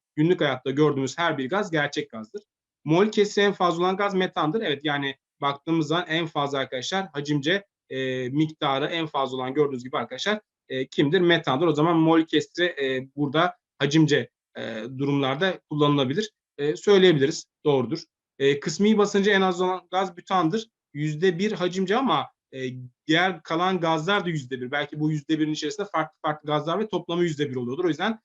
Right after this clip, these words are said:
nedir arkadaşlar? Bu ifadeyi doğru diyemeyeceğiz. Tek bir gaz olsaydı yazardı.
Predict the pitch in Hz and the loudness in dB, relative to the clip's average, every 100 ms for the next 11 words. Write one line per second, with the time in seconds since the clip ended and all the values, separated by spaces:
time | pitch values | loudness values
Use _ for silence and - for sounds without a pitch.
0 | _ - 170 156 135 123 127 120 190 170 | _ -10 -4 -2 -2 -4 -6 -4 -4 0
1 | 156 147 139 123 123 143 196 170 147 143 | 0 0 -4 -6 -4 0 0 0 0 0
2 | 139 170 156 147 135 202 - 180 - 165 | 0 -2 0 -2 -2 -8 -6 -10 -6 -2
3 | 180 - 160 160 165 147 190 160 160 156 | -2 -4 -8 -4 -4 -2 0 -2 0 -2
4 | 135 220 | -2 -8